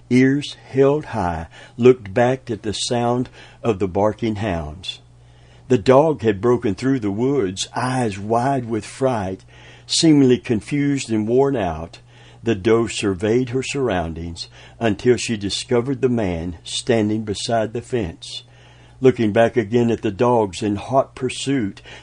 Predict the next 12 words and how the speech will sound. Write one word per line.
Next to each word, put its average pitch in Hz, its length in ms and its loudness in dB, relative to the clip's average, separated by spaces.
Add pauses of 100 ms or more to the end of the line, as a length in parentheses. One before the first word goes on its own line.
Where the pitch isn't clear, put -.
then 135 200 8
at 131 120 4
the 127 100 2
expanse 135 560 -2
of 107 140 -2
open 131 400 0
field 143 360 -2
before 117 420 -4
her, 85 240 -12 (420)
she - 180 -8
turned 107 380 0
weakly 123 580 -2